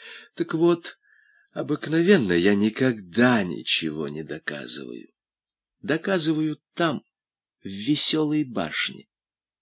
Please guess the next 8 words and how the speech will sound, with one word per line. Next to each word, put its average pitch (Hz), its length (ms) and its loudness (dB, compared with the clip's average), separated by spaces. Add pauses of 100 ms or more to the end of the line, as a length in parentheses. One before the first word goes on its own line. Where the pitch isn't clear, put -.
(520)
Для 196 200 4
этого 107 340 4
я 85 180 4
содержу 87 720 4
опытных, 139 880 4
хорошо 85 500 0
оплачиваемых 90 1040 2
специалистов, 120 1400 -2